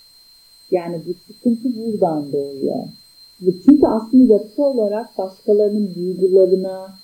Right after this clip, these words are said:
iradelerine karşı hassastır, algısı açıktır. Yani insanlara nasıl coşturabileceğini, ortamın nabzını nasıl tutacağını, kimi nasıl mutlu edeceğini, kimin ağzından girip nasıl burnundan çıkacağını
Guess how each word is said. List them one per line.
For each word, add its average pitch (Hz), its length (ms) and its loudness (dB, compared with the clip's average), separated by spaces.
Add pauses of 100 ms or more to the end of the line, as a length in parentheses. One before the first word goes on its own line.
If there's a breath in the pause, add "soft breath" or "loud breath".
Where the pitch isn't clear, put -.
iradelerine 190 840 0 (100)
karşı 190 320 -14 (120)
hassastır, 185 760 -6 (120)
algısı 165 540 -2
açıktır. - 640 -6
Yani 156 520 -4 (380)
insanlara 180 800 -2
nasıl 185 340 0
coşturabileceğini, 170 1120 0
ortamın 170 600 -2
nabzını 170 560 -8
nasıl 175 280 -4
tutacağını, 175 640 -2 (140)
kimi 180 200 2
nasıl 180 280 -2
mutlu 175 380 0
edeceğini, 175 800 0 (260)
kimin 214 220 6
ağzından 190 760 -4
girip 185 300 -2
nasıl 180 400 -6
burnundan 175 600 -4
çıkacağını 185 640 0